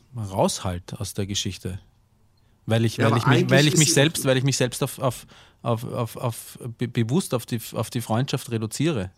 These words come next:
Speaker 1: Wenn ich das nicht tun würde, wenn
Speaker 2: Die
Speaker 1: ich
Speaker 2: Freundschaft, wo du die La-, deine Morgenlatte rumknetest und sie fragst,
Speaker 1: Das
Speaker 2: ob du
Speaker 1: mach
Speaker 2: dir
Speaker 1: ich
Speaker 2: einen
Speaker 1: auch, wenn ich
Speaker 2: runterholen
Speaker 1: mit
Speaker 2: darfst.
Speaker 1: dir telefoniere, manchmal.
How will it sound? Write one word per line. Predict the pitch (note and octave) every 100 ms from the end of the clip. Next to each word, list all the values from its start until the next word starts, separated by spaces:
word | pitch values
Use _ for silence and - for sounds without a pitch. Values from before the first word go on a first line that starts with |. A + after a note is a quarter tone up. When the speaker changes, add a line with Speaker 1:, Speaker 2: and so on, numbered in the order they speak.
| _
Speaker 1:
Wenn | A2
ich | A2
das | C3 B2
nicht | A#2+
tun | - C#3+ F3 C3+
würde, | C#3 E3 F#3+
wenn | B2+
Speaker 2:
Die | C3
Speaker 1:
ich |
Speaker 2:
Freundschaft, | - D3+ D#3+ E3 F3+ -
wo | E3
du | D#3
die | D3+
La-, | D3 C#3+ -
deine | - E3 D3+
Morgenlatte | C#3+ C#3 D#3+ D3+ C3+ C3
rumknetest | C#3 C#3+ C#3 D3 C#3 C3
und | D3
sie | C#3 C3
fragst, | C#3 B2+ - G#3+
Speaker 1:
Das |
Speaker 2:
ob | G3
du | A#2
Speaker 1:
mach |
Speaker 2:
dir | C3
Speaker 1:
ich | A#2
Speaker 2:
einen | A#2
Speaker 1:
auch, | C3
wenn | B2
ich |
Speaker 2:
runterholen | B2
Speaker 1:
mit | A#2+
Speaker 2:
darfst. | C3
Speaker 1:
dir | C#3+
telefoniere, | C3+ A#2 A2+ A2 A2 G#2+
manchmal. | G#2 G2 G#3+ - F#3 - F#3 -